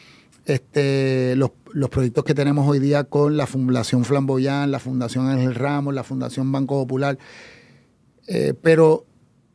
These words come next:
pero ese, esa confianza la tiene que dar una metodología que siempre hemos usado, que es que el proyecto lo vamos a hacer primero, arranca la investigación,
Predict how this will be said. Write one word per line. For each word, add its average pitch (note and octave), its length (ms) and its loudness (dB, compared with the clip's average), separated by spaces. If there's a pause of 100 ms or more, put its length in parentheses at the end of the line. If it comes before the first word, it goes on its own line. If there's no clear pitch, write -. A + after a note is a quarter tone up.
(160)
pero D3+ 360 4
ese, G#3+ 520 2
esa D#3+ 280 0
confianza F#3+ 880 2
la B2+ 140 0
tiene C#3 240 0
que D#3+ 140 4
dar E3+ 300 2 (200)
una C#3 240 2
metodología D#3+ 540 4
que D#3 120 -2
siempre E3 280 0
hemos D#3 160 0
usado, E3+ 440 2
que B2 100 -12
es - 40 -14
que - 100 -4
el D3 100 -2
proyecto C#3+ 760 0
lo A#2+ 240 0
vamos C#3+ 540 -2
a D3+ 60 -2
hacer C#3 340 0 (240)
primero, E3+ 560 2 (680)
arranca C#3 520 -2
la F#3+ 60 0
investigación, E3 800 2